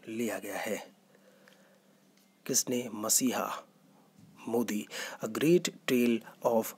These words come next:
Expectation नामक पुस्तक का विमोचन किया है। अरुंधति रॉय,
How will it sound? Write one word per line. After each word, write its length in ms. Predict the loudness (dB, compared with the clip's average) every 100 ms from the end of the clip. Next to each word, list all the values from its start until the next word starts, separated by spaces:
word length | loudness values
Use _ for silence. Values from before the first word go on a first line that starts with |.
| -8
Expectation 920 | -10 -2 -2 0 -2 -2 0 2 2 0 -10 -20 _ _ -20 -6
नामक 240 | -6 -6 -8
पुस्तक 300 | -6 -6 -4
का 100 | -4
विमोचन 500 | -4 -4 -2 -2 -2
किया 240 | -6 -8
है। 80 | -8
अरुंधति 460 | -10 -10 -10 -6 0
रॉय, 340 | 2 4 2